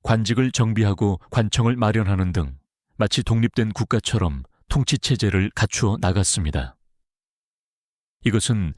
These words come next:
몽골에 항복한 기존 고려 왕실에 대한 정면 도전이자 스스로 고려의 정통성을 잇겠다는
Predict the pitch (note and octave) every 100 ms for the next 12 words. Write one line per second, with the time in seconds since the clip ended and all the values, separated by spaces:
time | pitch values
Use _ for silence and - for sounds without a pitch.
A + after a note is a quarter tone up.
0 | - A2 A2+ A#2 A2 A2 G#2+ A#2+ G2 D#2
1 | - A#2 A#2 A#2 - A#2 A#2+ G#2+ A2 -
2 | G2+ F#2 F2 F#2 G2 - A2 A2+ A2 A#2
3 | G#2+ G2+ F2+ E2+ C2+ - _ _ _ _
4 | _ - - C#3+ A#2+ G2+ D#2 _ - -
5 | A#2+ A#2+ B2+ A#2+ G#2+ B2 - A#2+ G#2 -
6 | G#2+ - F2 F2+ D#2+